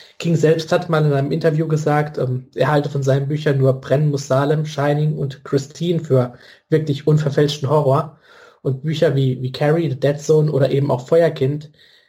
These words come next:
würde er mehr so in der Science-Fiction-Tradition sehen. Über diese Definition kann man ja sicherlich streiten.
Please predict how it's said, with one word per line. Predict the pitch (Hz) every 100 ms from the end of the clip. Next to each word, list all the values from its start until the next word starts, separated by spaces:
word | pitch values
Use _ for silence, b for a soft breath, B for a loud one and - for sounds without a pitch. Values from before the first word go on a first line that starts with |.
| b
würde | 151 151
er | 143
mehr | 151 151
so | 147
in | 135
der | 135 131
Science-Fiction-Tradition | - 143 - 185 - 156 147 123 117 - 117 113
sehen. | 113 107 110 - _ _ _ _ _ _ _ _ _ _ _ _ _ _ _
Über | 151
diese | 139 143 151
Definition | 160 151 151 - 160
kann | 151 147
man | 143 135 135
ja | 127 120
sicherlich | 123 - 185 139 123
streiten. | - 123 120 120 165